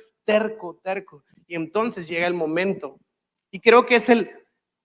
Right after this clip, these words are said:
máximo temor de la humanidad. Sí, qué miedo perder dinero, sí, qué miedo perder relaciones, sí, pero qué miedo perder propiedades, pero luego llega este último, esta última plaga, el destructor, el miedo a la muerte.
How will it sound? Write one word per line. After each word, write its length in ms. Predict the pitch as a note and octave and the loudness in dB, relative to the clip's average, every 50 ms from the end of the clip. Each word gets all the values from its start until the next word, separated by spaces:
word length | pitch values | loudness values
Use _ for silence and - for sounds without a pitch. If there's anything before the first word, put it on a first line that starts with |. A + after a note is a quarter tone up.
| _ _ | _ _
máximo 600 | F3 G3+ A#3+ C4+ - - - A#3+ G#3+ F#3+ F3 E3 | 0 2 2 2 2 0 -2 0 2 2 2 2
temor 360 | F3 F3 D#3+ D#3+ F3+ G3 F#3+ | 0 -2 0 2 2 2 2
de 80 | F3 E3+ | 2 0
la 100 | E3 D#3 | 0 0
humanidad. 600 | D3+ D3+ D3 C#3+ C#3 C#3+ D#3 F#3 G3+ F#3 - - _ _ - _ _ _ _ _ _ | 0 -2 -2 -2 0 0 0 0 -2 -2 -6 -14 _ _ -20 _ _ _ _ _ _
Sí, 400 | - - B3+ C#4+ E4 E4+ D#4+ E4 | -2 4 8 8 10 10 8 6
qué 100 | - C#4+ | 2 0
miedo 520 | C4+ C4 C4+ C4+ C#4 C#4+ D4 C#4+ C#4 C#4 C#4 | 2 4 6 6 8 8 8 6 6 4 4
perder 300 | A#3+ A3+ A3+ A#3 A#3 A#3 | 0 2 4 2 2 2
dinero, 380 | B3 B3 B3 A#3 A#3+ B3 B3 | 0 -2 0 2 2 2 2
sí, 200 | - - C#4 C#4 | 2 2 0 2
qué 100 | G3+ C4 | 2 2
miedo 380 | C4 C4 B3+ C4 C4 C4 C4 - | 2 4 4 4 4 2 0 0
perder 360 | B3 A3 G#3+ A3+ A#3 A3+ A3+ - - - | 0 2 2 2 2 0 -2 -8 -14 -8
relaciones, 680 | - A3 A#3 A3 A3 G3+ G3+ - A3+ A3 A3 A3+ A3 A3 | -2 0 0 2 0 0 -2 0 2 2 2 2 2 0
sí, 220 | - C4+ C#4+ C#4+ | 2 2 2 2
pero 220 | G3 B3 B3 B3 A3+ | 4 2 0 2 2
qué 120 | - B3+ | 0 0
miedo 300 | B3+ B3+ C4 B3+ B3+ B3+ | 2 2 2 2 2 2
perder 320 | B3+ A#3+ A3 G#3+ A#3 A3+ A3+ | 2 0 2 2 2 2 2
propiedades, 680 | A#3+ A#3 A3 A3 G3 F3 F#3 G3 G#3 G#3 F#3 - - - - | 0 -2 0 -2 -4 -2 0 2 2 0 0 -2 -8 -8 -8
pero 140 | E3+ D#3+ | -6 -4
luego 540 | D#3+ D#3+ E3+ G3 A3+ A#3 G#3+ E3+ D3 C#3+ _ _ _ _ _ _ _ | -4 -4 -2 -2 -2 -2 -4 -4 -8 -10 _ _ _ _ _ _ _
llega 220 | - E3 E3+ F#3 F#3+ | -8 -4 -2 -2 -2
este 260 | F3+ F3+ - - F#3 F3 | -2 -4 -6 -4 -2 0
último, 640 | F3+ F#3 F3+ F#3 - F#3+ F3 D#3 C3+ B2 A#2+ _ _ - | 0 0 0 -2 -8 -8 -6 -6 -8 -10 -12 _ _ -18
esta 220 | D#3+ D3+ - F3 | -16 -8 -2 -2
última 360 | F3 E3+ E3+ F3+ E3+ E3+ D#3+ | -2 0 0 -2 -2 -2 -4
plaga, 560 | E3 - E3 E3+ D#3+ D#3 D3 C3+ E3+ F#3+ - _ _ | -4 -2 0 2 2 2 0 -4 -8 -10 -18 _ _
el 140 | - D#3 D#3 | -6 -4 -2
destructor, 760 | D3+ D#3+ D3+ - - - D#3 C3+ _ - E3 E3 D#3 C#3 - - _ _ _ _ _ _ _ _ _ _ _ _ _ _ _ _ _ _ _ _ _ _ _ _ _ _ _ _ _ _ _ _ _ | -2 -2 -2 -4 -8 -10 -10 -10 _ 2 4 4 4 2 0 -12 _ _ _ _ _ _ _ _ _ _ _ _ _ _ _ _ _ _ _ _ _ _ _ _ _ _ _ _ _ _ _ _ _
el 120 | - E3 | -10 -8
miedo 220 | E3+ E3 D#3 D3+ D#3 | -4 -2 0 2 2
a 40 | D#3 | 2
la 80 | D#3 D3+ | 2 2
muerte. 360 | D3 D3+ D3+ - - - | 0 0 -2 -2 -4 -12